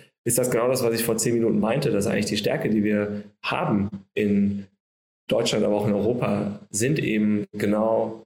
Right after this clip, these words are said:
solche extrem guten Technologieuniversitäten und Gründer wie Thomas von der Ohe und Fabrizio Schelsi, der damals schon Formula Student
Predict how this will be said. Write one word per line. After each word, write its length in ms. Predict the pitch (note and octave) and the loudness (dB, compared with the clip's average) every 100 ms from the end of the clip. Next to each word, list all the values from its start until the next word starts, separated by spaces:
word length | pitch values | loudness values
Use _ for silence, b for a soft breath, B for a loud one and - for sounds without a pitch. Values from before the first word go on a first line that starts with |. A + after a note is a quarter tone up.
| _ _ D#3 | _ _ -2
solche 500 | A2+ B2 B2 A2+ - - _ _ | 0 2 0 -2 -4 -12 _ _
extrem 280 | - - A2 | -4 -2 0
guten 200 | - - | -2 -2
Technologieuniversitäten 1160 | A2 A2 A2 B2 A#2 A2 A2 G#2+ G#2 G#2+ G#2 | 0 0 0 0 2 2 2 0 -2 -2 0
und 160 | G#2+ G2+ | -2 0
Gründer 460 | A2+ A2 A2 G#2+ - - _ _ _ _ - | 0 2 2 0 -6 -14 _ _ _ _ -2
wie 360 | A2+ G#2+ G#2+ | 0 2 0
Thomas 320 | G#2+ G#2+ G#2+ | 0 0 0
von 160 | - A2 | 0 0
der 120 | A2 | 2
Ohe 180 | A2 G#2 | 2 2
und 80 | G#2 | 0
Fabrizio 420 | G#2+ G#2+ G#2+ G#2+ | -2 -2 0 0
Schelsi, 360 | G#2 A2 G#2+ G#2+ | 0 0 0 0
der 140 | G#2 | 0
damals 340 | G#2 G#2 G#2 | 0 0 0
schon 140 | - G#2 | 0 -2
Formula 340 | G#2 G#2+ G#2+ G#2 | 0 0 2 0
Student 480 | - A2+ A2 A2 | 0 0 -2 -4